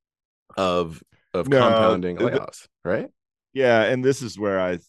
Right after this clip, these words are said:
Speaker 2: I don't know. I know the
Speaker 1: You think they're
Speaker 2: world
Speaker 1: playing with
Speaker 2: would freak
Speaker 1: numbers?
Speaker 2: out i-, if they laid off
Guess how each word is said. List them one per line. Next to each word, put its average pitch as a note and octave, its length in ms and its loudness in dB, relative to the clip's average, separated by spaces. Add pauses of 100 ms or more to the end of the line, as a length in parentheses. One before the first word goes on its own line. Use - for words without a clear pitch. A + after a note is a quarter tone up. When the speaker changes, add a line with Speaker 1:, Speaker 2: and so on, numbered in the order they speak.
(140)
Speaker 2:
I A2+ 240 2
don't G2 140 0
know. E2+ 360 -8
I G2+ 140 -2
know G#2 640 0 (920)
the E2 180 -8
Speaker 1:
You F2+ 40 -2
think A2+ 120 2
they're G2 80 2
Speaker 2:
world - 20 4
Speaker 1:
playing G2+ 160 2
with F#2+ 120 -2
Speaker 2:
would F#2+ 120 0
freak E3 200 -4
Speaker 1:
numbers? - 40 -10
Speaker 2:
out F2 280 -2
i-, - 60 -10 (540)
if F#2+ 180 -4
they G2 180 0
laid F2+ 300 0
off E2+ 340 -2